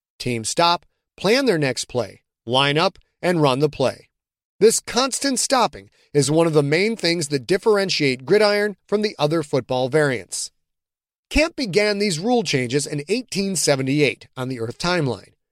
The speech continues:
Therefore, League of Planets historians have officially declared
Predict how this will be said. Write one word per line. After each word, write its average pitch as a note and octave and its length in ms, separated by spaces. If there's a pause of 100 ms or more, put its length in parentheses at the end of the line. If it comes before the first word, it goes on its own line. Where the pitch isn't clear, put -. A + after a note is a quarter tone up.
(380)
Therefore, E3+ 640 (260)
League A#3+ 320
of C4+ 140
Planets D#3+ 380
historians C3+ 580 (120)
have D3+ 100
officially G#3 480
declared F3+ 420